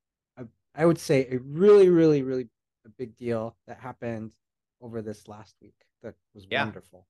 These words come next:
Speaker 1: Yeah.
Speaker 2: Yeah, since the last time we recorded, which was
Speaker 1: Yeah.
Speaker 2: our look at D S nine's crossover mirror episode. Uh, yeah, we picked up our puppy.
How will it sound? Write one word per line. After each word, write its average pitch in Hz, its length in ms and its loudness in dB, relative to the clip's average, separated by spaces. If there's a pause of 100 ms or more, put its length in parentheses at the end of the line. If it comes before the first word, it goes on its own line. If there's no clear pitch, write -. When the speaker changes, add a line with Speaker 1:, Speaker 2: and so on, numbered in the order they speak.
(140)
Speaker 1:
Yeah. 101 220 -14 (160)
Speaker 2:
Yeah, 143 240 -6
since 143 200 -8
the 131 80 -8
last 131 220 -4
time 156 120 -6
we 139 60 -6
recorded, 120 480 -8
which 110 180 -10
was 113 280 -8
Speaker 1:
Yeah. 95 220 -18
Speaker 2:
our 117 160 -4
look 123 260 -6
at 117 340 -6
D 127 160 -6
S 120 160 -10
nine's 117 460 -6
crossover 107 760 -6 (220)
mirror 110 260 -6
episode. 107 480 -10 (540)
Uh, 107 200 -8
yeah, 135 240 -4
we 127 140 -6
picked 117 240 -12
up 127 120 -6
our 120 80 -4
puppy. 139 440 -10